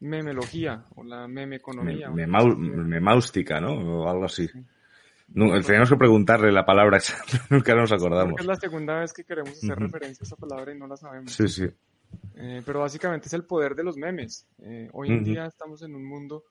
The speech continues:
Speaker 1: donde, bueno, TikTok, increíble el poder que tiene TikTok. Unos adolescentes o jóvenes o incluso viejos, no tengo ni idea quiénes son los que están haciendo estos memes, se ponen a, a joder y a crear unos memes, literalmente unos memes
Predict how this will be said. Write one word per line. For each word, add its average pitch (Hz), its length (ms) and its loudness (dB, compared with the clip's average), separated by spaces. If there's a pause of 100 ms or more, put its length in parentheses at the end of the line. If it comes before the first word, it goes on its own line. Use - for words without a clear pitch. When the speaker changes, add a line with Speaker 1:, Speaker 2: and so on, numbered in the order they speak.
(360)
Speaker 1:
donde, 147 220 -10
bueno, 147 220 -6
TikTok, 170 500 -10
increíble 139 440 -10
el 156 40 -10
poder 160 220 -10
que 139 100 -18
tiene 151 200 -16
TikTok. - 360 -16 (480)
Unos 143 200 -10
adolescentes 151 680 -6
o 120 140 -12
jóvenes 139 520 -14
o 107 40 -18
incluso 123 380 -18
viejos, 143 340 -12
no 123 120 -16
tengo 135 180 -18
ni 147 120 -14
idea 127 140 -14
quiénes 139 280 -20
son 143 120 -20
los 139 140 -20
que 147 160 -18 (340)
están - 240 -12
haciendo 139 300 -10
estos 147 220 -12
memes, 147 400 -12 (320)
se - 160 -18
ponen 156 340 -6
a, 180 260 -4
a 156 60 -8
joder 147 540 -8 (260)
y 107 100 -18
a 143 60 -14
crear 135 260 -10 (340)
unos 151 220 -12
memes, 170 320 -4
literalmente 139 480 -12
unos 165 120 -10
memes 165 440 -10